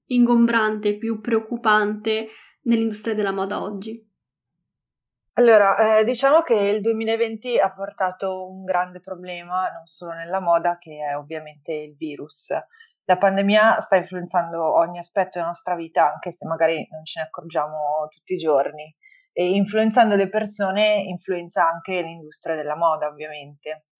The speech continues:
Speaker 2: Per fare qualche esempio, ha cambiato il modo in cui compriamo, per esempio le cifre dello shopping online, dell'aumento degli acquisti online degli ultimi mesi sono abbastanza esplicative, ha costretto la filiera di produzione a fermarsi per un periodo e poi a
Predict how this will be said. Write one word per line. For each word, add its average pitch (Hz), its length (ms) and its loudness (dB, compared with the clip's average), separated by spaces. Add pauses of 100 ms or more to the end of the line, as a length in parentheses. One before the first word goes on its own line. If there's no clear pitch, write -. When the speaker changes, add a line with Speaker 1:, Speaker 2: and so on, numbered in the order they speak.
Speaker 2:
Per 196 160 2
fare 190 220 4
qualche 202 280 2
esempio, 202 640 2 (280)
ha 175 120 -2
cambiato 180 500 2
il 185 80 -6
modo 175 240 -2
in 180 60 -10
cui 180 120 -16
compriamo, 196 1000 2
per 170 100 -2
esempio 170 380 -8
le 160 120 -8
cifre 165 520 -6
dello 156 220 -8
shopping 165 440 -6
online, 165 340 0
dell'aumento 165 520 -6
degli 160 160 -10
acquisti - 400 -12
online 160 320 -4
degli 156 160 -6
ultimi 156 360 -12
mesi 160 300 -8
sono 151 360 -8
abbastanza 160 420 -4
esplicative, 185 800 0 (180)
ha 175 140 2
costretto 185 460 2
la 180 100 6
filiera 185 340 4
di 180 140 -6
produzione 175 580 -2
a 160 60 -2
fermarsi 165 580 0
per 170 120 -6
un 160 100 -8
periodo 165 400 0
e 151 80 -6
poi 156 300 0
a 147 100 0